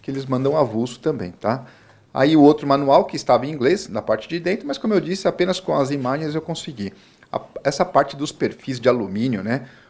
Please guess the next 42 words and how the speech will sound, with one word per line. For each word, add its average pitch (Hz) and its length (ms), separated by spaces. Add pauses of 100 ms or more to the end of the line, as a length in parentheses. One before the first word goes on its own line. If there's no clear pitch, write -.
(100)
Os 110 200
motores 117 440
de 101 140
passo, 101 540
é - 120
uma 202 160
qualidade 113 460
assim 156 320
excepcional, 127 800
tá, 120 120
pessoal? 104 400 (320)
É - 140
muito 131 580
bem 107 220
fabricado, 117 720
muito 107 320
bem 110 180
usinado. 101 640 (380)
Então 110 280
eu 123 100
gostei 117 460
muito 117 520
da 127 80
qualidade 113 480
apresentada 135 600
nesses 131 320
modelos 127 380
da 123 80
F 123 180
L 143 140
Sam. 92 240 (420)
É 123 180
totalmente 175 520
diferente, 160 580
por 156 180
exemplo, 131 300
do 151 100
modelo 143 320
mais 151 180
simples, 117 280
mais 104 160
barato, 107 420